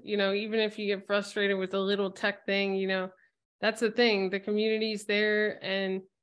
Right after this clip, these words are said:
you wanna learn it. Uh, I think, I think that whether someone's twenty or seventy right now,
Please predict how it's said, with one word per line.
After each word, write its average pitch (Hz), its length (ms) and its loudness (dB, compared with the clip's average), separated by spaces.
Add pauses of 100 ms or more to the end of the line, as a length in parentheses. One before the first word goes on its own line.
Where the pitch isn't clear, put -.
(260)
you 202 180 0
wanna 208 360 4
learn 175 320 -2
it. - 240 -6 (260)
Uh, 175 240 -4
I 190 160 0
think, 226 380 0 (720)
I 240 120 4
think 285 280 2
that 233 340 4
whether 233 300 4
someone's 220 500 0
twenty 247 640 4
or 196 220 0
seventy 233 640 2
right 202 260 2
now, 190 580 0